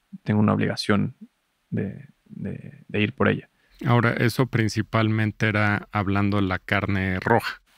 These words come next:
Speaker 1: Sí,
Speaker 2: Ujú.
Speaker 1: sí. No nada más de, de, de la carne de, de las vacas, sino de, en general, la agricultura,
Speaker 2: Ujú.
Speaker 1: eh, animal.
Speaker 2: Ujú.
Speaker 1: O sea, es, es mucho más,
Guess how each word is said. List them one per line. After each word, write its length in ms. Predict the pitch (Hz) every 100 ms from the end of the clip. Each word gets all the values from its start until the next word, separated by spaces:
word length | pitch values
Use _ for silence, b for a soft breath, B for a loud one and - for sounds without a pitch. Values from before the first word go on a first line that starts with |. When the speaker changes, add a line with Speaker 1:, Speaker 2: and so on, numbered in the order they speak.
| - -
Speaker 1:
Sí, 280 | 123 101 - _ _ -
Speaker 2:
Ujú. 240 | 95 98
Speaker 1:
sí. 200 | - 123 - - _ -
No 180 | 151 165
nada 120 | 175
más 140 | 165 160
de, 240 | 160 107
de, 440 | 110 110 107 107 -
de 140 | 107
la 120 | 104
carne 320 | 101 117 123 120
de, 280 | 104 - - _ _ -
de 300 | - 107 101
las 200 | 107 110
vacas, 300 | 107 123 127
sino 300 | 110 104 95
de, 300 | 92 98 - _ _ _ _ -
en 120 | 113
general, 300 | - 110 113
la 60 | 120
agricultura, 920 | 117 104 101 104 113 110 107 - - _ _ 117
Speaker 2:
Ujú. 240 | 104 110
Speaker 1:
eh, 40 | 113
animal. 480 | 101 98 98 95 - _ _ 117
Speaker 2:
Ujú. 260 | 98 107 - _ _ _ -
Speaker 1:
O 60 | 127
sea, 180 | 101 -
es, 320 | - - - _ -
es 140 | -
mucho 400 | 120 123 117 -
más, 460 | 101 101 104 -